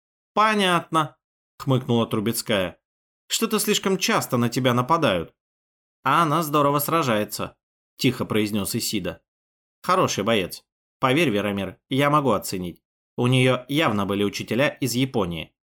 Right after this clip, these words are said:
«Я слышала, что наёмников натаскивают будь здоров. Да, там, конечно, серьёзный риск, но и деньги за наём профессионалов в этой области платят огромные», заметила Мари. «Что ж,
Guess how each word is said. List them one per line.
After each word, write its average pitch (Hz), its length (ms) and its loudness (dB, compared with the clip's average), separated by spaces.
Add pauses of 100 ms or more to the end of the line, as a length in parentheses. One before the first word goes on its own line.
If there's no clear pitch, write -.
(420)
«Я 147 220 2
слышала, 143 440 0
что 135 180 -2
наёмников 139 640 0
натаскивают 143 640 0
будь 139 180 0
здоров. 135 480 0 (280)
Да, 127 320 2
там, 120 200 0
конечно, 135 420 0
серьёзный 131 500 2
риск, 196 300 0 (200)
но 135 180 4
и 131 80 4
деньги 170 360 2
за 120 180 2
наём 123 340 2
профессионалов 127 800 0
в 123 60 -2
этой 113 200 0
области 143 520 -2 (160)
платят 127 400 0
огромные», 120 640 0 (340)
заметила 110 560 0
Мари. 123 400 0 (680)
«Что - 300 -2
ж, - 140 -10